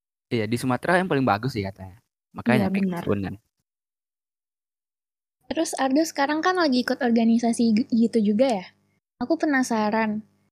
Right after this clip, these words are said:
Speaker 3: gimana sih awal mula Ardo itu bisa masuk organisasi? Mungkin bisa diceritain dikit perjalanan awal dari perkuliahan kamu sampai bisa masuk organisasi itu gimana sih?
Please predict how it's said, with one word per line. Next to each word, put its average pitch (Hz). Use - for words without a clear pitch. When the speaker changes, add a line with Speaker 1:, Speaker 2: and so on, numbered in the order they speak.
Speaker 3:
gimana 247
sih 269
awal 240
mula 226
Ardo 233
itu 233
bisa 247
masuk 233
organisasi? 208
Mungkin 349
bisa 330
diceritain 247
dikit 214
perjalanan 233
awal 226
dari 226
perkuliahan 220
kamu 220
sampai 254
bisa 247
masuk 226
organisasi 220
itu 254
gimana 226
sih? 311